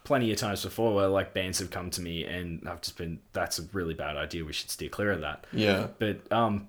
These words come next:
Speaker 1: for the most part, like, y-, it, if you do sort of get to that, uh, like, to a point, like, or,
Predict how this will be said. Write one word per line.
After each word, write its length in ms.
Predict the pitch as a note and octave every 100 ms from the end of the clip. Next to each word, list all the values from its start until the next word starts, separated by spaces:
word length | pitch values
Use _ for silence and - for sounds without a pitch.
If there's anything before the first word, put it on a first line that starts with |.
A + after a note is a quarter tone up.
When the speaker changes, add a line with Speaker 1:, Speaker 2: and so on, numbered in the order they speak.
| -
Speaker 1:
for 140 | G3
the 40 |
most 300 | G3 B2 C3
part, 240 | B2+ G2+ -
like, 200 | F#2+ -
y-, 80 | C3+
it, 260 | C3+ B2+ - - _ -
if 300 | E3+ E3+ D#3+
you 100 | D3+
do 300 | B2+ B2+ A#2+
sort 260 | - A#2+
of 160 | A2 G2
get 340 | G2+ G2 - - - - - - _
to 180 | - C#3+
that, 220 | A#2+ -
uh, 100 | B2
like, 180 | A2+ D#3+
to 160 | - C#3+
a 40 |
point, 320 | A2+ B2 G#2+ A2+
like, 240 | A2 A2 F#2+
or, 220 | A2 G#2